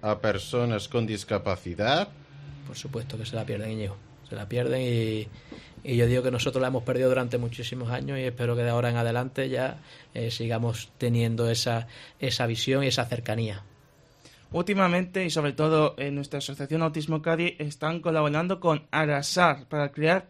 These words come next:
Speaker 3: pictogramas de lectura fácil y crear un ambiente laboral y accesible para las personas con discapacidad. Por lo tanto, ¿estarías dispuesto a utilizar este recurso en tu empresa?
Speaker 2: Totalmente. Al final, todo lo que es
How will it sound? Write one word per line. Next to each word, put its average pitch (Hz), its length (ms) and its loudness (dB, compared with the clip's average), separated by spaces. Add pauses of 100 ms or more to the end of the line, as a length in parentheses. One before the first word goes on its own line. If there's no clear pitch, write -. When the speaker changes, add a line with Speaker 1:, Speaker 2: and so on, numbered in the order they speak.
Speaker 3:
pictogramas 160 840 0
de 143 100 -2
lectura 165 420 0
fácil 156 500 -2 (380)
y 165 100 -6
crear 160 320 0
un 196 160 -2
ambiente 180 380 0
laboral 180 560 2
y 160 120 -2
accesible 160 460 -2
para 156 200 2
las 139 100 0
personas 151 420 -2
con 151 160 0
discapacidad. 131 760 -2 (520)
Por 165 100 0
lo 160 100 4
tanto, 160 400 -2 (480)
¿estarías 156 500 2
dispuesto 185 540 2
a 170 60 6
utilizar 165 560 2
este 180 400 0
recurso 160 640 0
en 151 100 2
tu 151 80 0
empresa? 165 640 2 (340)
Speaker 2:
Totalmente. 120 440 -10
Al 101 60 -12
final, 117 320 -10
todo 123 220 -2
lo 123 120 -2
que 123 320 2
es 123 60 -4